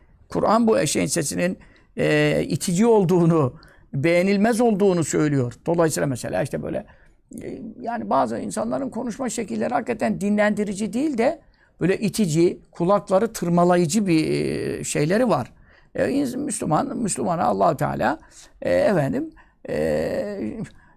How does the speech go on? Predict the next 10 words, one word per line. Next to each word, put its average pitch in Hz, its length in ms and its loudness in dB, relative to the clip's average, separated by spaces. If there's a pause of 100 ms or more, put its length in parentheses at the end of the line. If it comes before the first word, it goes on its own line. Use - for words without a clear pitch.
(640)
kendini 226 420 2
sevdir, 156 600 0 (460)
insanların 196 520 2
seni 185 300 0
sevmeyeceği, 160 580 2
sen 185 200 -2
nefret 180 300 0
edeceği, 151 460 -2
konuşmak 180 420 -2
istemeyeceği, 156 720 -4